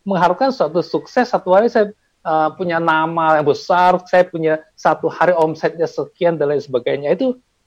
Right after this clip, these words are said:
eh, pekerjaan. Tetapi pelayanan, hasilnya pikiran kita, khususnya orang Kristen, adalah untuk memuliakan nama Tuhan. Setuju ya?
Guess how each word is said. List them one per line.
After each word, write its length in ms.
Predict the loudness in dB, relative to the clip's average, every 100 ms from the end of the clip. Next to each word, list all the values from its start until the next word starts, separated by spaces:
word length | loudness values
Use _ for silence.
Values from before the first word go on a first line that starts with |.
| _
eh, 160 | -4 -2
pekerjaan. 560 | -2 0 0 0 -4 _ _ _
Tetapi 320 | 2 4 6
pelayanan, 720 | 6 6 6 4 2 0 -8 _ _ _ _ _ _ _ _ _ _
hasilnya 680 | 0 0 4 4 6 4 0
pikiran 600 | -2 -2 2 6 6 4
kita, 560 | 0 -2 -2 -2 -4 _ _ _ _ _
khususnya 560 | -4 0 -2 0 2
orang 220 | 4 2 2
Kristen, 460 | 0 2 -2 -2 _ _
adalah 320 | -4 0 0
untuk 240 | 2 -4 -4
memuliakan 480 | -4 0 0 0 -4
nama 240 | -4 -6
Tuhan. 380 | -8 -10 -10 -12
Setuju 360 | -10 -6 -2 2
ya? 180 | 2